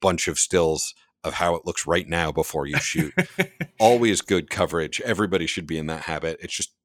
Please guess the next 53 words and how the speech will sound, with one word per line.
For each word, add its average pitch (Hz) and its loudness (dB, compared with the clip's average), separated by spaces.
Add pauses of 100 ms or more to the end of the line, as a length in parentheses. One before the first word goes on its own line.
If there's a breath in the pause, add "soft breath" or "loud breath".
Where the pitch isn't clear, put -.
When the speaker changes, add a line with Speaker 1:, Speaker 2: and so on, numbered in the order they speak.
(280)
Speaker 1:
a 104 -10
good 139 -2
part 131 2
of 110 2
having 113 0
a 90 -2
camera 95 -2
in 82 -4
your 76 -10
pocket 82 -4
all 78 -4
the 78 -8
time. 78 -6 (440 loud breath)
But 135 4
now 165 4
I 127 0
think 123 -4
we're 110 -2
gonna 113 -4
be 110 -4
in 98 -2
the 87 -2
habit 87 -4
of, 87 -2
one 95 0
of 101 -8
the 98 -10
things 95 -4
we 101 -8
do 95 -2
on 90 -6
Location 123 -8
Scouts 92 -2
is 95 -4
a, 107 -8 (300 loud breath)
is 98 -4
a - -6
quick - 0
lidar 92 4
scan 107 0
of 92 0
a 87 2
room 95 0
so 95 0
that 92 -2
we 101 -8
can 90 -4
make 92 -2
a 92 -4
square 90 -2
footage 127 -2
map 73 -10 (1080)
of 90 2